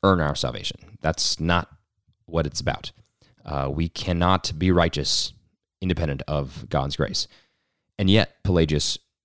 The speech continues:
appealed directly to Scripture for his claims. <laughs> Similarly, uh,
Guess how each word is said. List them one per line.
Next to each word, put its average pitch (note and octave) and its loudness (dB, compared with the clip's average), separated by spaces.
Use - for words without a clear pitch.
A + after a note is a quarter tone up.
appealed - 0
directly D#2+ 2
to D2 -6
Scripture - -2
for D2 -2
his C2+ -2
claims. - -6
<laughs> - -4
Similarly, A2 6
uh, E2 4